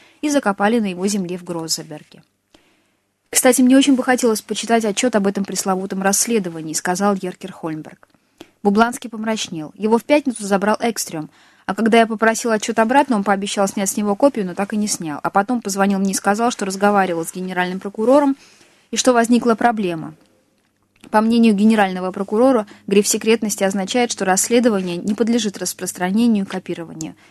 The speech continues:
Генеральный прокурор потребовал сдать все копии ему, пока дело не прояснится. Следовательно, Соне пришлось сдать имевшуюся у неё копию.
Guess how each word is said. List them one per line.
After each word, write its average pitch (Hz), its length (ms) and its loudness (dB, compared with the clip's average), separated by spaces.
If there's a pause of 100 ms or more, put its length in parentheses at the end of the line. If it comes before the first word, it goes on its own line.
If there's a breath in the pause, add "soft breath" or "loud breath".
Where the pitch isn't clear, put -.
(340 soft breath)
Генеральный 220 460 2
прокурор 233 420 -2
потребовал 196 540 -2
сдать 202 260 0
все - 180 -4
копии 190 300 -4
ему, 208 320 0
пока 180 220 -4
дело 196 220 0
не 196 120 -2
прояснится. 190 580 -6
Следовательно, 240 720 0 (320 soft breath)
Соне 277 320 6
пришлось 220 400 -2
сдать 208 320 2
имевшуюся 196 520 -4
у - 20 -6
неё 175 260 -8
копию. - 460 -14